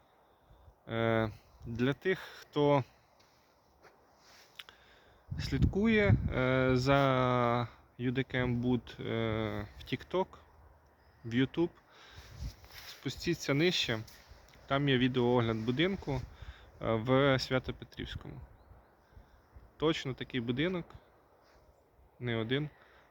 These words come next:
буде тут побудований з прямим виходом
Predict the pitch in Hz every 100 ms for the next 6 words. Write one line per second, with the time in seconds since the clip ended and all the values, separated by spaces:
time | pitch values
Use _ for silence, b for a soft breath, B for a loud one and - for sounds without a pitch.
0 | - 120 143 135 120 - 123 117 120 160
1 | 160 151 139 - _ _ _ _ _ _
2 | _ _ _ _ _ _ _ _ _ _
3 | _ _ _ _ - - 139 127 123 151
4 | 139 120 131 123 117 113